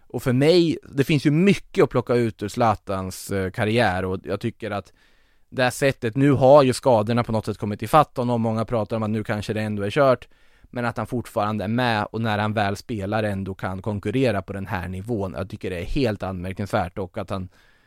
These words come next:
hans comeback ledde till Milans, liksom, att de återfick sin glans och tog den här ligatiteln igen. Jag tycker det är något av det största han har åstadkommit, även om han kanske inte var den mest bidragande på planen. För sättet han har fått den här gruppen att bli vinnarskalle, och sättet han har byggt det, det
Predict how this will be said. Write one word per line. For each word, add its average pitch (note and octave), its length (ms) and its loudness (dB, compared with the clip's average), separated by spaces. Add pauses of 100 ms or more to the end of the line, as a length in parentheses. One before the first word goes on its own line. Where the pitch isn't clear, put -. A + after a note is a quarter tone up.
(240)
hans B2+ 240 -2
comeback B2 420 2
ledde B2 280 0
till G#2+ 260 -4
Milans, G#2+ 580 -2
liksom, G2 300 -6 (500)
att - 140 -6
de B2 180 -2
återfick B2+ 600 0
sin B2 200 -4
glans A#2+ 460 2
och A2 80 -10
tog C3 160 2
den A2+ 100 0
här A2 80 0
ligatiteln A2+ 680 -2
igen. F#2+ 260 -6
Jag - 80 -20
tycker B2 180 -4
det A2+ 60 -2
är A2 40 -2
något G#2 140 -4
av G#2+ 60 -4
det G2+ 60 -4
största - 380 -6
han G#2 140 -4
har G2+ 60 -4
åstadkommit, G2 760 -4 (380)
även A2 360 0
om G#2 80 -2
han G#2 60 -2
kanske G#2 260 -4
inte F#2+ 160 -6
var G2 140 0
den G2 120 -4
mest F#2+ 220 -8
bidragande F#2+ 480 -6
på - 100 -12
planen. G2+ 560 2 (560)
För A2+ 240 -2
sättet - 520 -2
han A2 280 2
har A2+ 80 -2
fått - 260 -2
den G#2+ 120 -8
här G2+ 140 -6
gruppen G2+ 640 -6
att F#2+ 60 -12
bli F#2+ 160 -4
vinnarskalle, F#2 640 -4
och F#2+ 80 -8
sättet A2+ 280 -4
han F#2+ 140 -6
har F#2 80 -6
byggt G#2+ 240 -8
det, G2 60 -12
det A2 380 -2